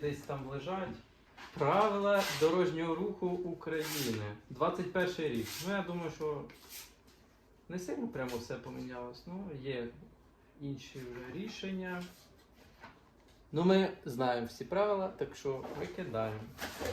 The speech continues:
Столовий сервіз, дивіться, прикольний який. О,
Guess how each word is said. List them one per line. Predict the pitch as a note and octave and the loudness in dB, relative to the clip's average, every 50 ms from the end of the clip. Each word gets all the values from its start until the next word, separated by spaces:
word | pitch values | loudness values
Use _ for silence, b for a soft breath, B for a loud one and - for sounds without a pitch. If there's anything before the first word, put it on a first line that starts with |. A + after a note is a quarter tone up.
| - - - - - - - - - - - - - - - - - - - - | -4 -4 -6 -8 -8 -6 -4 -4 -2 -4 -4 -6 -4 -4 -4 -4 -4 -6 -6 -4
Столовий | - - - - E3+ E3 E3 F#3 F#3+ G3 G#3 G3 | -4 6 12 12 12 12 12 12 12 12 12 12
сервіз, | G#3 - G3 F3+ E3 D#3 D#3+ D3 C3+ C3 B2+ | 12 12 12 12 12 12 12 12 12 12 12
дивіться, | B2+ B2+ B2+ - - - A#2+ | 12 12 12 12 10 8 8
прикольний | - C3+ C3+ C3+ - C3+ B2+ A#2+ A#2+ A#2 A#2 A#2 | 8 8 8 8 10 10 10 10 10 8 6 6
який. | A#2 A#2+ - - C3+ C#3 - - - - - | 4 2 0 -2 -2 -2 -4 -6 -2 6 10
О, | C#3+ C3+ C3+ B2+ B2 B2+ C3+ | 12 12 12 12 12 12 10